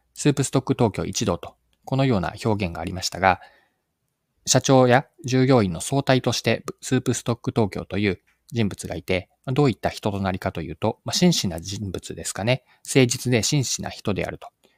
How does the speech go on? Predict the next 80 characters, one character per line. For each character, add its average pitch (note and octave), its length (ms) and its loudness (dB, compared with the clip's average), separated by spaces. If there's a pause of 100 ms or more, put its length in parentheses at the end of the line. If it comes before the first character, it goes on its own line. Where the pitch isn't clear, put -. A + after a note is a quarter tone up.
(280)
こ - 120 -2
の D3+ 100 4
よ C#3 140 4
う - 20 2
に G2+ 120 2
一 C3+ 200 0
人 A2+ 80 2
の E2+ 80 -4
人 G#2 180 -2
格 G2 260 0
を G2+ 80 4
パ A2+ 120 2
ー - 40 0
ソ - 120 -8
ナ A2+ 80 2
リ F#2 100 -2
テ E2+ 120 -10
ィ - 20 -8
と - 120 -8
し - 80 -8
て B2 180 2
ス - 140 -4
ー - 20 -2
プ - 100 -6
ス - 60 -8
ト G#2+ 100 -6
ッ - 20 -8
ク - 120 -16
東 G2+ 140 -4
京 G#2+ 120 -2
は F2+ 80 -2
与 F2 180 -8
え F2 40 -8
て - 80 -10
い E2 60 -6
る E2 60 -12
ん - 60 -16
で - 80 -14
す。 - 180 -4 (1120)
三 C3+ 120 0
つ - 100 -2
目 D3 80 4
の G#2 80 2
要 F2 100 -2
素、 - 240 -8
ベ - 80 0
ネ A2 80 2
フ G#2 100 -4
ィ - 20 -10
ッ - 60 -14
ト F#2 180 -4
で G2 100 -4
し - 80 -4
た F2 100 -8
が、 F#2 240 2 (220)
ベ B2 80 -2
ネ B2 80 0
フ A#2+ 60 0
ィ A#2 40 -2
ッ - 40 -10
ト A#2 100 2
と G#2 100 -4
い E2+ 40 -4
う - 20 -8
の F2 80 -4
は G#2 240 2
美 C3 60 -4
味 C3 80 2
し - 140 2
い - 40 4
料 A#2+ 140 4
理 G2 120 0
を G#2 40 4
食 G2+ 160 -4
べ G2 80 0
ら F#2+ 80 4
れ F2+ 80 2
る D#2+ 100 -8
こ - 100 -12
と。 - 160 -12